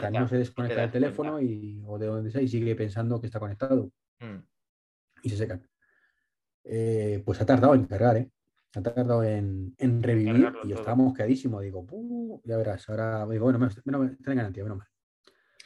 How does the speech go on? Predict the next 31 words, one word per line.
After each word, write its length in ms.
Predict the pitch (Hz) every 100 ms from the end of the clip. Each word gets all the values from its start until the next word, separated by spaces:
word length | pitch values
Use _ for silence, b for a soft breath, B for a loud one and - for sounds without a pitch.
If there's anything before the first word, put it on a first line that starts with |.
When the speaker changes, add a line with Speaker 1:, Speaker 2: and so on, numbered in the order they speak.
| b b b b -
Speaker 2:
Eh, 140 | 123
Speaker 1:
Pues 160 | 120 117
Speaker 2:
y 60 |
Speaker 1:
esto 80 | 127
Speaker 2:
una 100 | 123
Speaker 1:
va 80 | 143
a 20 |
Speaker 2:
cosa 120 | 170
Speaker 1:
tener 160 | 143 151
Speaker 2:
que 60 | 117
me 100 | 110
parece 480 | - 117 170 160 _ _ _ _
terrible, 640 | 117 123 185 170 156 220 _ _ -
terrible, 500 | 104 127 139 165 _
y 140 | 123 120
es 200 | - _
que 120 | -
no, 120 | 110
el 320 | 110 104 101
indicador 640 | 104 107 107 110 110 101 131
de 80 | 156
carga 340 | 165 156 196 _
solo 420 | - 127 170 - _ -
parpadea 420 | 104 - 127 165 -
dos 180 | 107 131
segundos 460 | 151 170 190 240 -
y 40 | 123
luego 120 | 165
se 120 | -
apaga. 280 | 151 151 - _ _ _
Speaker 1:
Sí, 300 | - 143 -